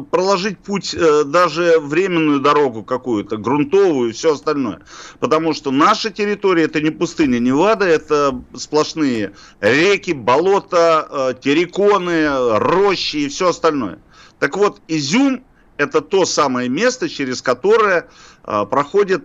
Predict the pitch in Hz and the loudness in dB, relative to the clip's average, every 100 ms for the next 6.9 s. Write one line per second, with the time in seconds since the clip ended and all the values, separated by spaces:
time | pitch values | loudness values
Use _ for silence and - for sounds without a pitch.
0 | - 147 135 127 123 120 120 165 208 - | -6 -2 2 2 2 2 0 0 0 -2
1 | 131 - 113 127 123 151 - 127 139 147 | -6 -6 -6 -6 -2 -4 -2 -2 -2 -2
2 | 131 92 - 87 107 131 107 110 107 127 | -2 -4 -8 -6 -2 0 -2 -2 -2 2
3 | 202 190 143 117 107 - 107 117 139 214 | 2 0 -2 -6 -8 -6 -4 -2 0 -2
4 | 180 147 98 101 - 131 117 - - - | 0 -4 -6 -6 0 0 0 -8 -20 -20
5 | - 110 110 - 190 165 156 143 135 143 | -8 -2 -2 0 0 0 0 0 0 0
6 | 240 254 - 139 135 160 196 175 127 | 0 0 -2 -4 -4 -2 2 2 0